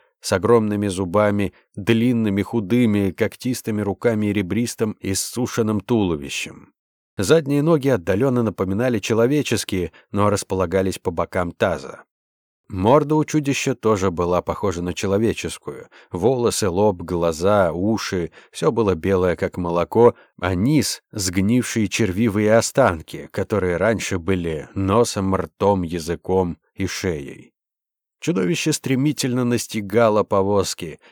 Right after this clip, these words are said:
и, что показалось Рейнеру странным, нацеливалось на него. Монстр стремительно спрыгнул вниз, подмяв пустой курятник, сбил забор, ограждающий территорию, и выскочил на дорогу.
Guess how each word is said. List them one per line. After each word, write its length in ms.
и, 80
что 200
показалось 800
Рейнеру 540
странным, 580
нацеливалось 920
на 120
него. 340
Монстр 540
стремительно 640
спрыгнул 480
вниз, 480
подмяв 480
пустой 400
курятник, 680
сбил 400
забор, 380
ограждающий 720
территорию, 600
и 140
выскочил 500
на 140
дорогу. 500